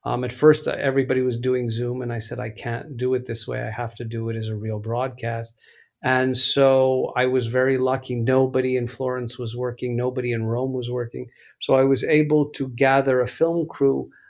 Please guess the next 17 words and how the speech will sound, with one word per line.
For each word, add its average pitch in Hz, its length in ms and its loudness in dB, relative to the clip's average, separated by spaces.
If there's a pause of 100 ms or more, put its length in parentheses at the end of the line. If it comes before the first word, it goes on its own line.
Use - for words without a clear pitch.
(120)
just 143 400 4
out 139 120 6
of 120 60 0
lockdown, 127 560 0
literally 127 320 0
days 135 420 6
out 123 140 2
of 117 120 -2
the 117 60 -4
first 120 280 -6
lockdown. 120 480 0
I 117 80 -2
said, 117 300 -2
"Just - 280 -8
show 139 320 2
up 135 180 -2
here." 131 380 -2